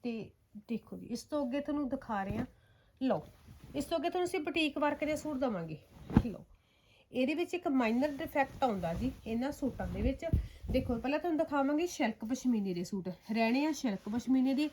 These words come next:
ਫਿਨਿਸ਼ਿੰਗ ਦੇਖੋ ਜੀ ਤੁਸੀਂ ਕਿੰਨੀ ਆ, ਘੇਰਾ ਬਹੁਤ ਸੋਹਣਾ ਬਣਿਆ ਹੋਇਆ, ਪੈਚ ਵਰਕ ਹੋਇਆ, ਨਾਲ ਤੁਹਾਨੂੰ ਸਲੀਵਸ 'ਤੇ ਵੀ ਪੈਚ ਵਰਕ ਮਿਲੂਗਾ,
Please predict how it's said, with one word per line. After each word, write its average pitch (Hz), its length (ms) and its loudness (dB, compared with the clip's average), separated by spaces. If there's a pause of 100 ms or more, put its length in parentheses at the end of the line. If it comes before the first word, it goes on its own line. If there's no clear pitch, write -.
(420)
ਫਿਨਿਸ਼ਿੰਗ 294 480 6
ਦੇਖੋ 254 240 2
ਜੀ 226 80 4
ਤੁਸੀਂ 240 240 -2
ਕਿੰਨੀ 254 360 4
ਆ, 262 80 2 (460)
ਘੇਰਾ 262 280 4
ਬਹੁਤ 240 220 0
ਸੋਹਣਾ 285 240 2
ਬਣਿਆ 247 300 2
ਹੋਇਆ, 247 220 2 (220)
ਪੈਚ 208 280 2
ਵਰਕ 233 240 -2
ਹੋਇਆ, 240 260 2 (240)
ਨਾਲ 220 220 2
ਤੁਹਾਨੂੰ 254 220 2
ਸਲੀਵਸ 226 360 -2
'ਤੇ 214 120 -4
ਵੀ 208 120 -4
ਪੈਚ 190 320 0
ਵਰਕ 180 300 -6
ਮਿਲੂਗਾ, 180 360 -6